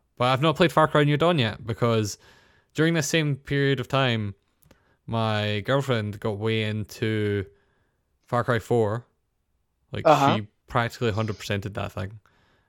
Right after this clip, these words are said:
Speaker 1: Uh,
Speaker 2: Okay.
Speaker 1: she went back and got the, you know, the good ending, the actually sit and wait for fifteen minutes when Pagan Min asks you to wait at the start of the game ending.
Speaker 2: Yep,
Speaker 1: Uh,
Speaker 2: yep.
Speaker 1: she went and got that because she liked the game so much.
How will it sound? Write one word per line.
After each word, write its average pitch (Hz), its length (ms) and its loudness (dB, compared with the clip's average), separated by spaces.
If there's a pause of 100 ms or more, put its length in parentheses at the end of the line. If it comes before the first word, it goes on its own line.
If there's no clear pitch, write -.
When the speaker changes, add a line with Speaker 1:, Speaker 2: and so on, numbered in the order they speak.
(240)
Speaker 1:
Uh, 98 220 0
Speaker 2:
Okay. 120 200 0
Speaker 1:
she - 200 -2
went 113 260 0
back 110 300 0
and 107 120 -4
got 107 300 -2
the, 101 480 -2
you 107 100 -4
know, 104 80 0
the 101 100 -4
good 104 300 -2
ending, 113 480 -2 (260)
the 101 280 -4 (800)
actually 107 420 0
sit 101 260 -2
and 104 160 -6
wait 101 240 0
for 117 100 -6
fifteen 107 400 -4
minutes 110 320 -4
when 107 140 -6
Pagan 104 340 -4
Min 107 300 -4
asks 107 360 -6
you 110 80 -4
to 104 140 -10
wait 104 260 -2
at 110 80 -10
the 101 60 -10
start 107 200 -2
of 101 60 -6
the 104 60 -6
game 107 240 -4
ending. 127 420 -2 (600)
Speaker 2:
Yep, 131 420 4
Speaker 1:
Uh, 110 280 2
Speaker 2:
yep. - 80 -12
Speaker 1:
she - 160 -2
went 113 80 2
and 113 80 -4
got 110 120 0
that 104 240 0
because 107 220 -10
she - 100 -14
liked 107 200 -2
the 107 40 -8
game 110 140 -2
so 120 140 -6
much. 120 420 -8